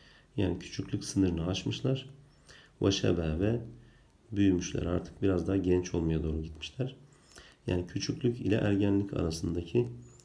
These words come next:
çocuk ama ergenlik döneminde de daha girmemiş. Ee, biraz küçük ama çok da küçük olmayan çocuk manasında, yeni yetişmekte olan çocuk.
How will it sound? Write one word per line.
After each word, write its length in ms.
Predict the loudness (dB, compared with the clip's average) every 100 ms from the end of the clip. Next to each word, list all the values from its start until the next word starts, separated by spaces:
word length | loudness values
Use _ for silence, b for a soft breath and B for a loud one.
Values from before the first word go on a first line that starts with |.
| -20 -2
çocuk 300 | 0 0 0
ama 200 | 2 4
ergenlik 380 | 4 2 0
döneminde 440 | 0 0 2 0 0
de 100 | 0
daha 180 | 2 2
girmemiş. 720 | 6 6 6 0 -4 -6 -14 -20 B B B B B -10 -6
Ee, 40 | -4 -2 2
biraz 300 | 2 2 -2
küçük 400 | -12 -18 -18 -20 -20 -20 -18 -2
ama 160 | -2 -2
çok 260 | -4 -2
da 100 | -2
küçük 260 | -2 -6 -2
olmayan 360 | 0 0 -2 -4 B B B B B
çocuk 380 | 0 0 0 0
manasında, 480 | 0 0 -2 -2 0
yeni 300 | 4 6 6
yetişmekte 480 | 2 -2 -2 -2
olan 200 | -6 -6
çocuk. 480 | -6 -4 -4 -6 -14